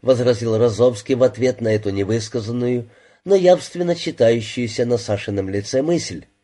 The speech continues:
"Я совершенно нормален. Но прежде чем я расскажу тебе кое-что,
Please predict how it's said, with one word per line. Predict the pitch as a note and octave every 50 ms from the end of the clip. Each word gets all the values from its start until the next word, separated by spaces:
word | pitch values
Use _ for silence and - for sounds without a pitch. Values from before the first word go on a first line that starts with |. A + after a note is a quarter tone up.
| _ _ _ _ _ _ _ _ _
"Я | E2+ F2 G#2 A#2 C3 C3
совершенно | - - C#3+ C3 C#3+ C#3 A#2+ - - D3+ C#3+ C#3 C#3+ C#3+
нормален. | C#3+ C#3+ C#3+ D#3+ E3+ F#3 F#3 F3 C#3 G#2+ F2 D#2+ - _ _ _ _ _ _ _ _ _ _ _
Но | - A#2 D3+ E3
прежде | E3 G3+ A3+ A3+ G3 E3 G3 G3
чем | - - F#3 F3+
я | F3+ F3+
расскажу | F3 F3+ E3+ - - G3+ E3+ G3+ A#3
тебе | - - C#3 A2 A#2 A#2
кое-что, | A2 B2+ B2+ C3 C3 A#2+ - - F#3 F#3 E3+